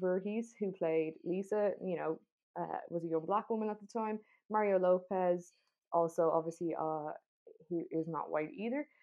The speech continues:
And it had an interesting, but it had an interesting stance when discussing race. There was an, including an episode on family history. So in that episode, we see Jessie discovered that she had slave-owning heritage. Lisa refers to the Underground Railroad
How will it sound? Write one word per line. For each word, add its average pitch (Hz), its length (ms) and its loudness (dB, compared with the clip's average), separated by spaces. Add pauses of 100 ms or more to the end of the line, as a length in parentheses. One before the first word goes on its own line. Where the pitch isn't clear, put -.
(180)
And 220 100 2
it 220 100 0
had 262 120 2
an 262 100 2
interesting, 233 600 -2
but 202 100 -2
it 208 80 -2
had 254 100 2
an 233 80 2
interesting 233 420 -2
stance 190 460 -4
when 190 100 -2
discussing 180 480 -6
race. 170 480 0
There 170 100 2
was 170 140 -2
an, 175 120 -6 (180)
including 190 480 -2
an 180 80 -2
episode 180 400 0
on 165 160 -2
family 170 320 -2
history. 240 380 -2 (500)
So - 160 2 (180)
in 240 200 4
that 208 160 2
episode, 233 400 4
we 208 120 -2
see 190 240 -4
Jessie 185 400 0 (140)
discovered 175 720 2 (180)
that 170 100 -6
she 185 100 -10
had 165 200 -6
slave-owning 214 800 0
heritage. 214 520 0 (300)
Lisa 202 300 0
refers 190 520 4
to 190 80 -8
the 185 200 -2
Underground 175 540 0
Railroad 175 720 2